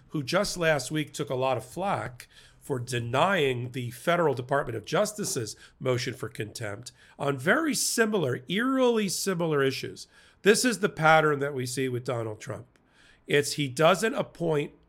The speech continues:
on purpose a records custodian who, who becomes responsible under oath for certifying the search for documents that was done, that it is complete under penalty of perjury.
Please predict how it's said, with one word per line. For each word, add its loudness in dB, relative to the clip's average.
on -4
purpose -2
a 2
records -2
custodian -10
who, 0
who 0
becomes 0
responsible -4
under 0
oath 2
for -4
certifying -2
the -10
search -4
for -6
documents -2
that -4
was -8
done, -4
that 2
it -2
is -4
complete -4
under -6
penalty -4
of -10
perjury. -4